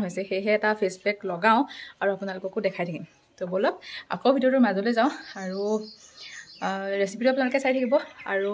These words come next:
ফেচ পেকটো আপোনালোকৰ লগত দেখাম। তো ব'লক, ভিতৰত যাওঁ। প্ৰথমে মই আপোনালোকক ফেচ পেকটো বনোৱাই দেখাই দিছোঁ। ফেচ পেকটো বনাবৰ কাৰণে এটুকুৰা মই কল লৈছোঁ। এটা কলৰ প্ৰয়োজন নহয়। তাৰপিছতে কলখিনি ভালদৰে মেছ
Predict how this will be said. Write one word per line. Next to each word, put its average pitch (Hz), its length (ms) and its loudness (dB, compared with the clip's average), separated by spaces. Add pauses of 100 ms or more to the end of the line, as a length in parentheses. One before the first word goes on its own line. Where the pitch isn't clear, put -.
(140)
ফেচ 202 200 -2
পেকটো 214 240 -2
আপোনালোকৰ 220 360 0
লগত 196 220 -2
দেখাম। 180 240 -4 (220)
তো - 120 -12
ব'লক, - 180 -8 (100)
ভিতৰত 147 300 -8
যাওঁ। - 140 -6 (3000)
প্ৰথমে 262 340 8
মই 320 120 4
আপোনালোকক 311 440 4
ফেচ 247 220 10
পেকটো 247 300 8
বনোৱাই 262 300 10
দেখাই 233 280 6
দিছোঁ। 233 220 6 (120)
ফেচ 226 200 2
পেকটো 233 280 6
বনাবৰ 254 340 10
কাৰণে 254 200 8 (140)
এটুকুৰা 226 420 6
মই 226 180 6
কল 202 220 8
লৈছোঁ। 208 280 4 (220)
এটা 208 200 2
কলৰ 214 300 4
প্ৰয়োজন 196 320 4 (120)
নহয়। 208 340 6 (600)
তাৰপিছতে 262 500 8 (200)
কলখিনি 214 440 10
ভালদৰে 214 360 8
মেছ 185 160 2